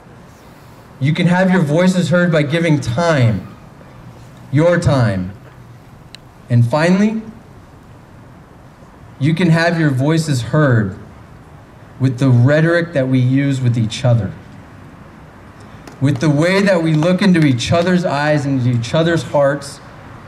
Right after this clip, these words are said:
and to the mothers that go to your schools, the people that you work with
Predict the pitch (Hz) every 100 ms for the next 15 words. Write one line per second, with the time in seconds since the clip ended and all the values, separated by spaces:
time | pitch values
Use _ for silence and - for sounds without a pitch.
0 | - - - - - - - 131 131 143
1 | 135 131 151 175 180 160 143 120 147 156
2 | 160 185 - - - 131 120 123 117 -
3 | 156 175 190 196 - - - - - -
4 | - - - - - - - - - -
5 | - - - - 120 - 180 185 190 180
6 | 139 123 113 110 156 170 196 196 196